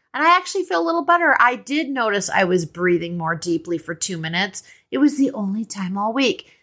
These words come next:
That's how it starts. And once it starts, you can build and build and build. It's getting started for most of us that simply sucks. So I think we're out of time. I can't believe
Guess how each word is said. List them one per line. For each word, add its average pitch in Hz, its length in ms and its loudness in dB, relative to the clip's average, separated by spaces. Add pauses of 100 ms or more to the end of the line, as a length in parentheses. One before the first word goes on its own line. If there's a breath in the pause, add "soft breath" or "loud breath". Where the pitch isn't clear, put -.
(180 soft breath)
That's 320 520 2
how 294 180 4
it - 160 -6
starts. - 840 -4 (400)
And 202 200 -6
once 285 300 2
it 233 160 -6
starts, 185 640 0
you 202 180 -10
can 185 220 -8
build 208 260 2
and 196 140 -2
build 185 200 2
and 175 160 -4
build. 202 520 0
It's 214 260 -2
getting 254 500 2
started 208 600 2
for 196 140 0
most 175 360 -4
of 214 140 -2
us 226 460 2 (260)
that - 200 -10
simply 233 640 -2
sucks. - 840 -4 (440)
So 202 640 2 (920)
I 330 240 2
think 427 340 -10
we're 440 160 0
out 262 180 4
of - 200 -8
time. - 240 -16
I 554 320 2 (120)
can't 480 200 0
believe 466 240 0